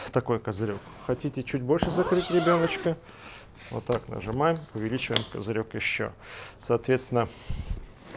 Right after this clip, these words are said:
э, сзади у нас, если мы поднимем вот так вот,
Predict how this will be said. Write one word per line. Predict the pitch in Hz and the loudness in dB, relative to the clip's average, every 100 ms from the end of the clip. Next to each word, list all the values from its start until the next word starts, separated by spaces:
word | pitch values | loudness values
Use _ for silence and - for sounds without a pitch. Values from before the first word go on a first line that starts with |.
| - - | -8 -2
э, | 117 117 | 0 0
сзади | 101 135 107 | 8 8 8
у | 107 | 4
нас, | 110 110 | 0 -2
если | 117 - 117 | -4 -2 -2
мы | 107 | 0
поднимем | 120 113 117 107 107 | 2 2 0 -2 -6
вот | 107 107 - - | -6 -6 -8 2
так | 110 - 120 | 2 2 -4
вот, | 107 | -2